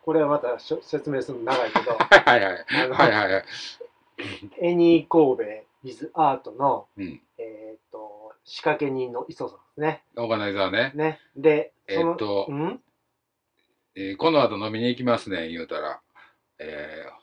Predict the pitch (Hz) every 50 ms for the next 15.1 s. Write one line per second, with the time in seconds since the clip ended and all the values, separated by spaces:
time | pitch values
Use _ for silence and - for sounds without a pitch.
0 | _ - - 143 143 139 131 123 131 127 127 123 120 117 113 123 120 123 - 92
1 | 87 90 85 80 73 73 73 73 - _ _ _ _ _ _ _ _ _ _ _
2 | _ _ _ _ _ _ _ _ - - 120 135 143 143 - 131 101 87 95 107
3 | 107 98 - - 85 90 - - 143 - - - _ _ _ _ _ - - 123
4 | 120 107 98 - - 113 92 - - - - - - 107 - - 104 101 98 92
5 | 90 82 82 80 - - _ _ _ _ _ _ _ - - - - 156 143 -
6 | - 190 - - - - - - - - _ - - 339 320 - - - - 240
7 | - - 254 - 262 247 - 262 247 180 165 - - 135 151 143 - 160 - 190
8 | 151 139 123 - - - - - 226 - - - 165 165 156 - 165 151 147 151
9 | 160 160 160 156 156 147 - - - - _ 180 180 180 175 170 160 214 247 240
10 | 202 165 139 139 120 113 123 123 110 107 95 92 - _ _ - 110 104 95 -
11 | - _ _ _ _ 127 127 120 107 - _ _ _ _ _ _ _ - 98 98
12 | 95 - 92 87 87 98 - - - - 151 139 - 151 - 143 - 120 - -
13 | - - 98 - - _ 113 117 123 123 - - 139 165 196 - - - - 180
14 | 170 170 160 147 143 139 139 147 139 117 - - 101 98 - - 120 101 95 -
15 | -